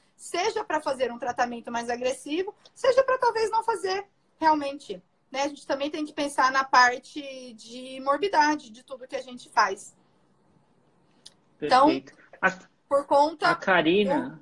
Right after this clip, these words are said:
Speaker 1: do linfonodo sentinela. Karine.
Speaker 2: Tá, a Karina. A Karine, é a avó preceptora, né? Da, da oncocirurgia.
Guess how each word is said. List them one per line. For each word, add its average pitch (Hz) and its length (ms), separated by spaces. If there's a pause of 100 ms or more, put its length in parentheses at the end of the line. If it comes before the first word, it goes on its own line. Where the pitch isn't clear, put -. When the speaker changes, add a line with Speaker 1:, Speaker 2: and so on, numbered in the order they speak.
(120)
Speaker 1:
do - 40
linfonodo 247 460
sentinela. 220 600 (480)
Karine. 269 400
Speaker 2:
Tá, 262 200
a 160 60
Karina. 202 680 (160)
A 170 220
Karine, 190 400
é 180 160
a 156 200
avó 185 200
preceptora, 196 640
né? 185 320 (340)
Da, 156 360
da 156 200
oncocirurgia. 170 880